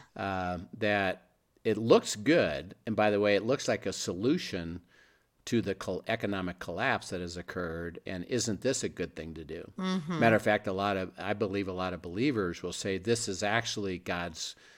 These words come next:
Speaker 1: uh, provision for us." Uh,
Speaker 2: Mm.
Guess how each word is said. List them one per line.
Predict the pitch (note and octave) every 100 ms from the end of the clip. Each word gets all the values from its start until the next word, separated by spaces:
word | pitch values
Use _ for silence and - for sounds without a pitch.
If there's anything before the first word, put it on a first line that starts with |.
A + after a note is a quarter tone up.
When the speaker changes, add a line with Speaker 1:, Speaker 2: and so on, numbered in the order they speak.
| _ _ _ _
Speaker 1:
uh, | F#2+ F2+ E2
provision | A#2 G2 G#2+ C3 B2 E2+
for | - D2+
us." | - - - _ _ _ _ _ _ -
Uh, |
Speaker 2:
Mm. | G3 F#3 F3+ E3+ D#3+